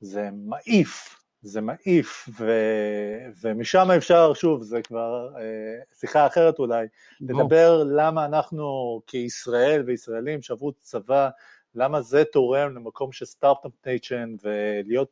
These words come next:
Speaker 1: למה אנחנו עם קריאטיבי כל כך, זה בדיוק זה. החיבור הזה בין
Speaker 2: נכון.
Speaker 1: אנשים, ההיתוך הזה בין אנשים, שמייצר רעיונות חדשים,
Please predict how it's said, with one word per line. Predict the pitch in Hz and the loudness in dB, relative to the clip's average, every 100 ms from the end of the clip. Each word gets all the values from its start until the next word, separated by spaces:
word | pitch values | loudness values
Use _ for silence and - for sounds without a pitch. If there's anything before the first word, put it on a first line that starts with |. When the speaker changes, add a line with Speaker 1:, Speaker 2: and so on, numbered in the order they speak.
| - | -6
Speaker 1:
למה | 127 143 | -4 0
אנחנו | 131 - | 0 0
עם | 117 135 | -2 0
קריאטיבי | - 110 - 165 160 | -4 -2 2 2 2
כל | 120 | -2
כך, | - 113 - _ _ _ _ _ | 0 -2 -2 _ _ _ _ _
זה | - | -4
בדיוק | 113 147 151 | -2 2 2
זה. | 120 104 101 _ _ - - - - - | 0 -4 -6 _ _ -20 -20 -20 -12 0
החיבור | 104 - 110 120 147 | 2 4 4 6 8
הזה | 151 123 | 6 4
בין | 120 135 | 4 2
Speaker 2:
נכון. | 127 | 2
Speaker 1:
אנשים, | 113 127 127 110 101 _ _ - | 2 4 4 0 -6 _ _ -6
ההיתוך | 107 104 104 - 165 156 | -2 0 0 4 4 4
הזה | 104 101 | 2 0
בין | 95 98 | -2 -6
אנשים, | 92 90 107 95 | -10 -10 -10 -10
שמייצר | 90 101 101 101 - 131 120 | -12 -10 -8 -6 2 6 6
רעיונות | 104 110 117 | 4 2 0
חדשים, | 113 101 - 147 151 143 | 0 -2 0 0 0 -2